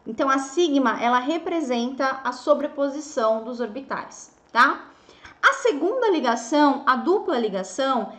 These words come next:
ela ocorre com os orbitais nessa posição aqui, ó, como se esses orbitais estivessem em paralelo,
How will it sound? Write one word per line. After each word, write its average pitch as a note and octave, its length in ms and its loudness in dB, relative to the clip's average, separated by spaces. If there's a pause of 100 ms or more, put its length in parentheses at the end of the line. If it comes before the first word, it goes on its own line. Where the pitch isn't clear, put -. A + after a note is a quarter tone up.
(160)
ela C#4+ 220 2
ocorre C#4 540 0
com B3 240 -4
os C4+ 100 -2
orbitais B3 600 0
nessa B3+ 360 -2
posição C4+ 600 -2
aqui, C4+ 260 -6
ó, F#3+ 140 -4
como A3+ 200 -4
se A#3+ 120 -8
esses A#3+ 200 -6
orbitais A#3 520 -2
estivessem A3 500 -2
em A#3 100 -6
paralelo, A3 720 0